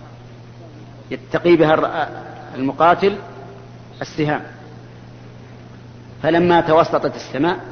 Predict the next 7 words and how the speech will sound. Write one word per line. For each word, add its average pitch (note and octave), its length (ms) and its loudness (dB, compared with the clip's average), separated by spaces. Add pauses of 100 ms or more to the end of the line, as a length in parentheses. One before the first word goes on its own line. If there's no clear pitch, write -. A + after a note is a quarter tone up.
(120)
يعني C3+ 140 -2
ارتفعت D3+ 460 0 (200)
السحابة، D#3+ 480 -4 (920)
فلما E3+ 320 4
توسطت D#3 400 2
السماء D#3+ 480 0 (880)
انتشرت C3 500 -2